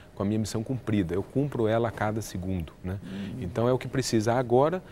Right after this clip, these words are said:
Speaker 1: e ao mesmo tempo já é o ponto de chegada. E se eu continuar vivo, e se eu continuar fazendo,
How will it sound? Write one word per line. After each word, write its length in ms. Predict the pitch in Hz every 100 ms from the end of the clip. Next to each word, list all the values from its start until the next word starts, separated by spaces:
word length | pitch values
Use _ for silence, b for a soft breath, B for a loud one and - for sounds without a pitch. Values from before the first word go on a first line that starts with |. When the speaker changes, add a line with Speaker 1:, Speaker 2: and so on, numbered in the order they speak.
| B -
Speaker 1:
e 100 | 143
ao 80 |
mesmo 280 | 147 151 147
tempo 260 | 139 143 143
já 180 | 156 147
é 80 |
o 80 | 139
ponto 320 | 143 131 127
de 120 | 127 131
chegada. 440 | 143 120 104 85
E 120 | 95
se 120 | 95
eu 60 | 139
continuar 460 | 107 95 98 101 104
vivo, 440 | 120 156 127 107
e 60 | 101
se 100 | 110
eu 60 |
continuar 460 | 101 98 95 95 90 B B
fazendo, 520 | - 95 90 104 101